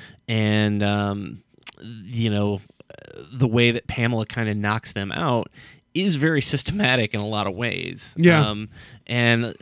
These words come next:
Speaker 1: there's a uniqueness to that, like, particularly the girl who, um, is out on the <laughs> shooting range. Uh, I'm sorry, not the shooting range, but the
Speaker 2: The archery range.
Speaker 1: the archery
Speaker 2: Yeah.
Speaker 1: range, which does beg the question, like, why don't go to the archery range?
Speaker 2: No.
Speaker 1: Like,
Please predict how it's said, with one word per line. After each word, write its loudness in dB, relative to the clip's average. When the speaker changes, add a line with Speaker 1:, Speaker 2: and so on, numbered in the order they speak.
Speaker 1:
there's 0
a 2
uniqueness 0
to -6
that, 0
like, -4
particularly 0
the -4
girl 0
who, -4
um, 0
is -6
out 4
on 0
the 4
<laughs> -2
shooting 0
range. -2
Uh, -4
I'm -2
sorry, -6
not -6
the -10
shooting -6
range, -8
but -6
the -4
Speaker 2:
The -4
archery 4
range. 0
Speaker 1:
the 4
archery 2
Speaker 2:
Yeah. 2
Speaker 1:
range, -2
which 2
does 4
beg 2
the -6
question, -4
like, 0
why -6
don't 0
go 4
to -4
the 0
archery 0
range? 2
Speaker 2:
No. 8
Speaker 1:
Like, 0